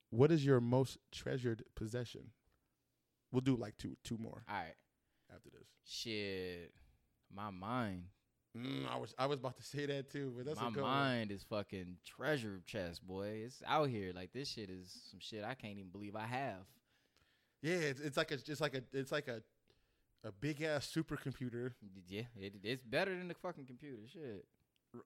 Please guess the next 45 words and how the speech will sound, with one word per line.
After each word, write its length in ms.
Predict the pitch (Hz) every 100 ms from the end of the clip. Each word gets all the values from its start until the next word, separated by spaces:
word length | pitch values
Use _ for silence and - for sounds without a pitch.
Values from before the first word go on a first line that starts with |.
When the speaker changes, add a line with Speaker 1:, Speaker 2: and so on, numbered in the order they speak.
| 160
Speaker 1:
right, 100 | 165 -
and 280 | 180 220 202
it's, 260 | 175 - -
it's, 260 | 160 127 147
you 180 | 151
have 200 | 160 170 -
to, 200 | 156 139
but 140 | 135
you 80 | 156
have 140 | 165 202
to 100 | 156
work 340 | 127 240 -
at 160 | 190 160
it. 120 | 160
It 40 | 185
ain't, 180 | 202 175
it's 160 | 180
like 200 | 220 208
a 320 | 185 143 127 117
Speaker 2:
Yes, 460 | 117 110 - - -
yes, 300 | 107 92 -
Speaker 1:
you, 80 | 196
Speaker 2:
yes, 100 | 220 -
Speaker 1:
you, 80 | 190
Speaker 2:
yes, 140 | 285 - -
Speaker 1:
it's 80 |
Speaker 2:
yes. 140 | 247 226
Speaker 1:
so 240 | - 381
crazy. 720 | 285 - 285 294 254 190 160 -
Speaker 2:
Yes. 400 | 104 104 - - -
<laughs> 180 | - -
Speaker 1:
People 280 | 320 339 277
ask 260 | 220 233 208
me 140 | 262
all 140 | 233 196
the 60 |
time, 200 | 185 175
like, 120 | 151 165
you 40 |
know, 140 | 156
how 140 | 147 175
you 180 | 170 170
get 240 | 143 160
to, 100 | 151
like, 160 | 160 143